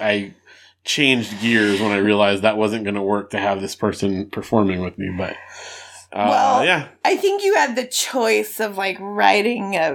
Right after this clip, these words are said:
Speaker 2: or doing a a poster or something or do, doing performance.
Speaker 1: Yeah, but I'm
Speaker 2: They,
Speaker 1: always
Speaker 2: I
Speaker 1: gonna
Speaker 2: mean,
Speaker 1: pick the
Speaker 2: we're gonna
Speaker 1: performance.
Speaker 2: do performance.
Speaker 1: Absolutely.
Speaker 2: So I just, I had a ball in there. I had a ball with my group.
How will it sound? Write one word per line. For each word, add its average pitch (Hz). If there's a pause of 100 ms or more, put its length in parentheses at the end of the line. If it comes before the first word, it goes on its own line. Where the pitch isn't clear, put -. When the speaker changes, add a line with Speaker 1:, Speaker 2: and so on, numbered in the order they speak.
Speaker 2:
or 214
doing 208
a 160 (1400)
a 233 (100)
poster 214
or 185
something 185
or 202 (160)
do, 214 (240)
doing 185
performance. 214
Speaker 1:
Yeah, 101 (220)
but 139
I'm 156
Speaker 2:
They, 180
Speaker 1:
always 160
Speaker 2:
I -
Speaker 1:
gonna 107
Speaker 2:
mean, 107
Speaker 1:
pick 101
the 98
Speaker 2:
we're 254
gonna - (220)
Speaker 1:
performance. 208
Speaker 2:
do 214
performance. - (500)
Speaker 1:
Absolutely. 117
Speaker 2:
So -
I 381
just, -
I 415
had 311
a 214
ball 226
in 214
there. 185
I 208
had 226
a 233
ball 208
with 254
my 294
group. 190